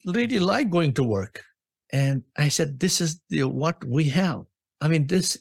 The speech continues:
is an incredible profession. Just enjoy it the fullest."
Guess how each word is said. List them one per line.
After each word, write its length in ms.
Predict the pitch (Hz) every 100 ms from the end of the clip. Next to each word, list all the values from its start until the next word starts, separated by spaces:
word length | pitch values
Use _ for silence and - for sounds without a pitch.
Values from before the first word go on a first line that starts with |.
| -
is 220 | 143 135
an 200 | 131 127 -
incredible 960 | 151 151 - - - 170 160 120 104 - _
profession. 640 | - 113 110 101 - 98 104 _ _ _ _ _ _ _
Just 200 | - 139 -
enjoy 380 | 131 131 127 127
it 120 | 120
the 100 | -
fullest." 460 | 98 - - - -